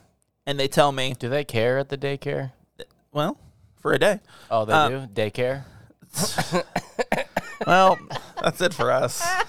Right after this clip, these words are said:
Speaker 1: This show's done. Um,
Speaker 2: Go on.
Speaker 1: so
Speaker 2: Go on.
Speaker 1: they, I get there,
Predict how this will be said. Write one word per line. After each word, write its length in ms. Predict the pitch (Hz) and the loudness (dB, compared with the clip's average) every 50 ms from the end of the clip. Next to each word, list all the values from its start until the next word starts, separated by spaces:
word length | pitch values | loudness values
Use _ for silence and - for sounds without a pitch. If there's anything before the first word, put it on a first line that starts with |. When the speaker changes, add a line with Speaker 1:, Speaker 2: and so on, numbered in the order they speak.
| - - | -4 -14
Speaker 1:
This 180 | - 147 - - | -12 -8 -6 -2
show's 320 | - - - - - - - | 0 0 0 0 -2 -4 -2
done. 340 | - - - - - - - - - 427 381 - - - - - - - _ - - - - - | -2 -2 -2 -2 -4 -4 -4 -4 -4 -6 -6 -8 -12 -20 -20 -20 -20 -20 _ -4 -2 -2 2 4
Um, 520 | 254 185 156 - - - 247 202 170 - - - - - - - - - - - - | 4 4 4 4 4 4 2 2 2 -6 -8 -10 -18 -20 -20 -20 -20 -20 -18 -8 -2
Speaker 2:
Go 80 | 170 156 | 0 0
on. 480 | 165 202 220 185 170 160 156 156 190 | 2 2 4 4 4 4 2 0 -2
Speaker 1:
so 540 | 196 - - - - 220 220 190 175 170 160 | -4 -4 -2 4 6 8 8 8 6 4 2
Speaker 2:
Go 220 | 131 135 147 160 185 | 2 2 0 2 2
on. 280 | 165 139 117 107 95 - | 2 2 0 0 -2 -2
Speaker 1:
they, 260 | 139 147 165 170 160 | 2 4 4 4 6
I 140 | - - 160 | 4 4 2
get 260 | 151 - 196 - - | 4 4 2 2 4
there, 420 | - 160 143 135 131 131 135 147 | 4 4 4 4 4 4 2 2